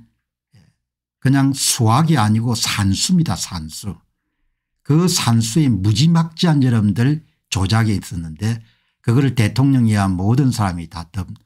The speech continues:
덮는 겁니다. 여러분 오늘 방송 보시면서 이 나라가 앞으로 온전하겠습니까? 저는 온전하기가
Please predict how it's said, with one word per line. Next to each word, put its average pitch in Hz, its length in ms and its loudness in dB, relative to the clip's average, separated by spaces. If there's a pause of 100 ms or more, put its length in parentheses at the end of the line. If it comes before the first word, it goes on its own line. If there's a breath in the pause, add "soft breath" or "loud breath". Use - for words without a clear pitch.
(160)
덮는 95 380 0
겁니다. 98 480 -6 (880)
여러분 147 400 2
오늘 151 340 2
방송 104 420 0
보시면서 120 800 -2 (320 soft breath)
이 139 140 2
나라가 151 480 2
앞으로 156 260 0
온전하겠습니까? 156 1200 0 (1600)
저는 185 320 2
온전하기가 117 760 0